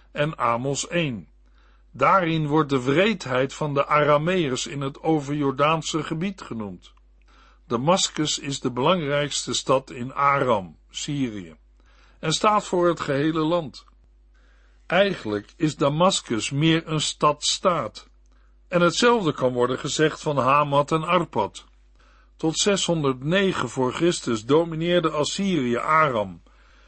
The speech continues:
En na zeshonderdvijf voor Christus werd Aram schatplichtig aan Babel. In het Bijbelboek Koningen worden de koningen Hazael, Ben-Hadad en Rezin uit deze stadstaten genoemd.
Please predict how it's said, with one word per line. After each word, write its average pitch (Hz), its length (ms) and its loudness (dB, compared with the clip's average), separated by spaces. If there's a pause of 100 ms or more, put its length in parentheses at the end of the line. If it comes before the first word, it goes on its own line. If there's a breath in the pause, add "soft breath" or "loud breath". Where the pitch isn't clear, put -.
(140)
En 139 160 0
na 180 240 4
zeshonderdvijf 165 1000 2
voor 127 320 -2
Christus 123 560 -6
werd 131 280 -4
Aram 156 580 0 (320 soft breath)
schatplichtig - 840 -2
aan 123 180 0
Babel. 131 500 -2 (680)
In 180 140 -4
het 165 160 0
Bijbelboek 175 560 2
Koningen 175 500 2
worden 151 280 0
de 135 100 -2
koningen 160 640 2
Hazael, 170 1000 2 (200 soft breath)
Ben-Hadad 160 840 2
en 160 240 -4
Rezin 143 760 0 (280 soft breath)
uit 135 200 2
deze 135 360 2
stadstaten 135 840 -2
genoemd. 156 520 -4